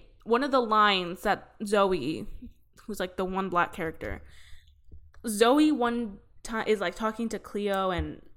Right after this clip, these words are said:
some other girl, and she says, like, "Oh, yeah, I hate white people," or something like that. But she goes, "Not the, not the women, though. I just hate the, we're talking about the men here only." And I was just like,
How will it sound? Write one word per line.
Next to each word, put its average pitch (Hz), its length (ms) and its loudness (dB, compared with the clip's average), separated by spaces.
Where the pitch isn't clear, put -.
some 208 200 -4
other 190 180 0
girl, 131 360 -2
and 214 260 0
she 233 160 -4
says, 220 360 0
like, 196 240 2
"Oh, 233 180 6
yeah, 214 440 4
I 214 140 0
hate 196 320 -2
white 185 280 -2
people," 190 300 -4
or 180 100 2
something 170 260 -6
like 151 220 -6
that. 147 340 -2
But 202 100 2
she 220 160 -4
goes, 202 240 2
"Not 349 360 8
the, 254 260 6
not 294 320 4
the 254 80 4
women, 208 360 2
though. 151 200 0
I 240 120 6
just 214 200 -2
hate 190 180 -2
the, - 220 -6
we're 220 200 2
talking 190 260 -6
about 160 180 -10
the 156 80 -4
men 156 300 -4
here 131 260 -6
only." - 440 -14
And 311 120 2
I 370 60 2
was 403 140 -4
just 466 180 -8
like, 427 140 -4